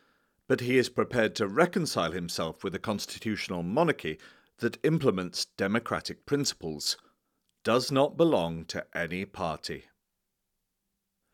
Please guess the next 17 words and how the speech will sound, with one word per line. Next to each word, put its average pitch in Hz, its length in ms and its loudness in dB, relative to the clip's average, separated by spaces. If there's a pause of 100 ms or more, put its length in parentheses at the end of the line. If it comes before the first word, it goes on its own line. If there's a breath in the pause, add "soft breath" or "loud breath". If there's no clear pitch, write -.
(760)
In 202 140 8
reply 110 400 4
to 101 180 0
a 98 60 0
question 220 440 4
about 104 360 2
the 104 60 0
motives 110 680 4
that 110 160 2
had - 240 -2
prompted 180 440 2
him 92 200 -4
to - 120 -6
join 143 460 4
the 90 80 0
Masonic 80 480 -4
Lodge, 76 400 -4